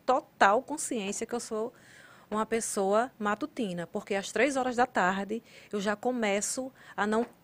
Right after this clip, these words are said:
querer fazer mais nada, eu não consigo fazer nada à noite, eu já tentei, mas eu não consigo, mas eu entendi através do teste que eu sou totalmente matutina. Talvez você seja vespertino porque você acorda cedo, mas você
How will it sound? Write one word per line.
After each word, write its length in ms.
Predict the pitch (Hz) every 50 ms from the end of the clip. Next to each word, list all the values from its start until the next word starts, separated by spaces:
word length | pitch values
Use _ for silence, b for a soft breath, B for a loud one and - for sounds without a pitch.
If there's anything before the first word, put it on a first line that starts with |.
| -
querer 340 | - 240 254 277 262 214 233
fazer 280 | 233 - 240 233 233 233
mais 180 | 233 277 311
nada, 300 | 294 240 190 180 185 196
eu 40 | 214
não 100 | 220 240
consigo 460 | 240 - 302 330 - - 294 320 320
fazer 220 | - 302 254 240 220
nada 260 | 208 190 185 180 180
à 40 | 175
noite, 400 | 175 170 156 147 135 - - 170
eu 40 | 175
já 100 | 190 196
tentei, 540 | - 269 392 - - 240 202 175 160 156 160 B B B B B B B B B
mas 160 | 196 208 202
eu 80 | 226
não 100 | 240 254
consigo, 380 | 254 320 370 - - 262 214 214
mas 120 | 202 208 - -
eu 120 | 208 220
entendi 600 | 240 247 - - 240 233 240 202 185 196 220 277
através 420 | 277 233 - 208 196 - 190 196 190
do 60 | 220
teste 540 | - - 208 190 196 226 220 - - 349 349 B B B B B B B
que 100 | - -
eu 140 | 247 247 262
sou 360 | - - - 233 220 233 262 269
totalmente 560 | - - 247 269 349 320 285 269 277 269 -
matutina. 680 | 285 285 294 359 349 349 359 269 208 180 175 160 156 - B B B B B B B B B B B B _ _
Talvez 400 | - 214 214 220 190 196 202 208 185
você 200 | 214 - - 214
seja 280 | - - 220 214 226
vespertino 580 | 196 208 208 - - - 214 196 - - 240 240
porque 280 | 233 240 202 - 220 202
você 240 | 202 202 - -
acorda 520 | 214 202 208 - - 226 247 285 294 320 349
cedo, 420 | - - - 240 208 208 202 220
mas 140 | 214 208 214
você 280 | 208 214 - 226 196